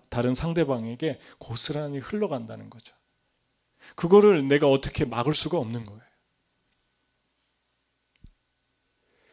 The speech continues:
그런데 놀라운 것은 제자들의 평가입니다.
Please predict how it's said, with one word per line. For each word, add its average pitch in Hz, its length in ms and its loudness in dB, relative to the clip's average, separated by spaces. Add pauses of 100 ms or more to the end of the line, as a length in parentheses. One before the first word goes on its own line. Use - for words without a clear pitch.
(340)
그런데 202 400 10
놀라운 190 400 8
것은 208 280 -2
제자들의 165 840 4 (220)
평가입니다. 131 720 -6